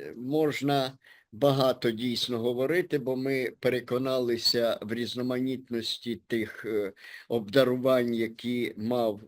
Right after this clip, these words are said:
е, Сергій. І, е, прекрасно, що ми провели. Може, ще, коли звернемося до,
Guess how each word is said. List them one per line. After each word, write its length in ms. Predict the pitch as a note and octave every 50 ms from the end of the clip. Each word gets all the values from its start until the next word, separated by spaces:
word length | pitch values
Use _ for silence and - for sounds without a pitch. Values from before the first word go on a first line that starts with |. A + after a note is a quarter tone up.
| - G2
е, 240 | G2+ G2+ G2 F#2+ F#2+
Сергій. 680 | - - - - A2 G2+ G2 A2 C3+ D#3 D#3 E3 E3 - - - - - - - _ _ _ _ _ -
І, 480 | - A#2+ A#2 A#2+ A#2+ A#2+ A2+ A2 A2 B2 B2 - C3+
е, 200 | A2 G2+ G#2+ - _
прекрасно, 680 | - C3 B2+ - - C#3 D3+ D3 C#3+ C#3 - - A#2 A2
що 200 | - - - A2
ми 160 | A2+ A2+ G#2+
провели. 720 | A2 - A#2 A#2 A2+ A2 A2+ A#2 A#2 B2+ D3+ E3 E3 E3 E3 - - - - -
Може, 380 | C3 C#3+ D#3+ D3+ C3 B2+ B2 G#2
ще, 600 | - - - - - C3 C3+ C3+ C3+ B2 - - - _ -
коли 300 | B2+ B2+ B2+ B2+ B2+ A2+
звернемося 960 | - - A2+ C3+ C3 B2+ A#2 A#2 B2 B2 B2 B2 B2 A#2+ - - - A#2+ A#2
до, 360 | A2+ - A#2 A#2 A2+ G#2+ A2